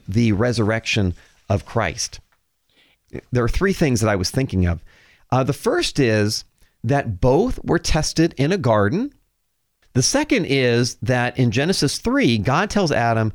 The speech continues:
"You will rece-, you will experience sweat and thorns and nakedness till you return to the ground." And of course, that was, uh, experienced by Christ during his, uh, passion and death.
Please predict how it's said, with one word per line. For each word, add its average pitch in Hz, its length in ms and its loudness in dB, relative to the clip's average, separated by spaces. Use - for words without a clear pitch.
"You 135 200 4
will 151 120 4
rece-, 151 580 -2
you 139 180 2
will 135 140 2
experience 143 640 -2
sweat - 560 -6
and 117 120 2
thorns 175 480 0
and 131 120 4
nakedness 147 420 0
till 135 200 0
you 117 120 0
return 139 440 0
to 135 120 -2
the 120 80 0
ground." 95 400 -2
And 95 80 -4
of 101 80 0
course, 120 220 0
that 123 240 -2
was, 113 180 0
uh, 107 200 2
experienced 117 460 -4
by 107 100 -2
Christ 107 380 -4
during 101 300 0
his, 95 480 0
uh, 87 180 0
passion 107 500 -4
and 85 160 0
death. 95 300 -4